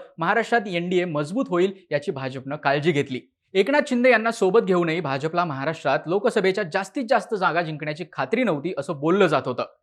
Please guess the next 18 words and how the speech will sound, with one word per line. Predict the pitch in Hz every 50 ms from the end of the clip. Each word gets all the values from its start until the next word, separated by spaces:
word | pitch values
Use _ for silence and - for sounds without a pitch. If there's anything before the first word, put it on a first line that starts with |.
| _ _ _ -
त्यासाठीच | 123 135 135 160 151 143 170 185 180 - - - -
त्यांनी | 175 180 196 190
राष्ट्रवादी | 165 185 185 - - 226 233 220 226
काँग्रेसमध्ये | 208 180 180 196 180 180 170 165 196
फूट | 185 - - 196 185 -
पाडायला | 185 170 170 180 175
मदत | 151 131 139 151 190 214 214 -
केली | 180 180 196 202 - - _ -
आणि | 131 143 135 131
लोकसभेसाठी | 147 185 185 - - 196 180 190 185 180 160 170 180 190 185 - _ _ -
मिशन | 160 185 185 247 247
फोर्टी | 233 - 196 185 220 220
फाय | - 214 214
प्लस | 208 - 214 240 233 -
साठी | - 160 139 165 175
मैदान | 160 131 135 135 147 160 165 156 139
तयार | 143 131 123
केलं. | 120 120 123 120